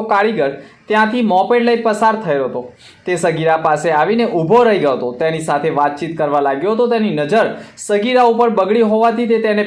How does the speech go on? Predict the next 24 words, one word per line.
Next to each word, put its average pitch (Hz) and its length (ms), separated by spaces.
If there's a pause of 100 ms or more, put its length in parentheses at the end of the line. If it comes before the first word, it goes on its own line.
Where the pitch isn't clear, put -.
પટાવી, 220 400
ફોસલાવીને 196 600 (120)
મોપેડ 220 380
ઉપર 226 140
બેસાડીને 160 680 (460)
નજીકમાં 226 460
આવેલા 226 220 (120)
ખેતરમાં 202 560
લઈ 151 80
ગયો 131 200
હતો 117 160 (300)
અને 156 160
તેની 160 340
સાથે 151 300
દુષ્કર્મ 233 480
કર્યું 139 280
હતું. 113 200 (280)
બીજી 214 280
તરફ 247 240
સગીરા 233 400
ઘરે 214 180
નહીં 220 240
આવતા 233 280
તેની 220 260